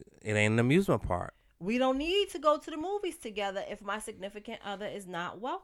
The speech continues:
Speaker 2: I'm not going. Th-,
Speaker 1: Leah, this is what,
Speaker 2: herein lies really
Speaker 1: so
Speaker 2: the problem,
Speaker 1: no, uh,
Speaker 2: right?
Speaker 1: no, no, no.
Speaker 2: Yes.
Speaker 1: Let's not. Come on.
Speaker 2: Yes.
Speaker 1: Hold on.
Speaker 2: Yes.
Speaker 1: Hold on before you start. I'm
Speaker 2: I,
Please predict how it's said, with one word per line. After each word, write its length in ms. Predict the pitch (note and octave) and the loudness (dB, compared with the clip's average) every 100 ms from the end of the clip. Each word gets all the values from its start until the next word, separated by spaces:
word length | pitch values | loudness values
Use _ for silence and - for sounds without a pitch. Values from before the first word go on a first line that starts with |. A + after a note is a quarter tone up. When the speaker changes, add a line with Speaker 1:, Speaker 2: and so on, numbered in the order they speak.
| _ | _
Speaker 2:
I'm 200 | A#3 C#4 | 0 4
not 300 | F#4 A#3+ - | 4 2 2
going. 400 | C4 F4+ G4+ F#4 - _ | 4 6 4 -2 -8 _
Th-, 120 | - - - - | -16 -16 -18 2
Speaker 1:
Leah, 260 | D#3+ F#3 D#3+ | 8 10 10
this 320 | B2+ G3 - | 10 10 10
is 60 | - | 10
what, 160 | G4+ A4+ | 12 10
Speaker 2:
herein 120 | G#4 | 6
lies 260 | F#4 D4+ | 4 4
really 140 | A#3+ D#4 | 2 8
Speaker 1:
so 120 | A3 | 10
Speaker 2:
the 120 | A3 | 8
problem, 460 | A3 B3+ G3+ - - | 0 0 0 -4 2
Speaker 1:
no, 300 | F#3+ C#4+ A#3+ | 8 10 10
uh, 40 | C3+ | 8
Speaker 2:
right? 260 | - G3 F#3 | 4 4 8
Speaker 1:
no, 160 | A#3 | 8
no, 140 | C#4+ C#4+ | 8 8
no. 220 | C#4 A#3 | 10 10
Speaker 2:
Yes. 80 | F3 | 12
Speaker 1:
Let's 200 | A3+ B3+ | 10 10
not. 260 | B3+ B3+ - | 8 6 4
Come 180 | A3 | 6
on. 160 | G3+ G#2+ | 8 8
Speaker 2:
Yes. 160 | D#3 - | 4 8
Speaker 1:
Hold 200 | E3 G#3 | 12 12
on. 200 | A3+ B2+ | 12 10
Speaker 2:
Yes. 180 | B2+ - | 6 4
Speaker 1:
Hold 220 | - F#3 A3+ | 12 12 12
on 140 | A#3 | 12
before 320 | A3 - G3+ | 10 6 6
you 140 | F#3+ F3 | 6 4
start. 320 | - E3+ D#3 | 8 8 8
I'm 80 | |
Speaker 2:
I, 80 | D#3 | 6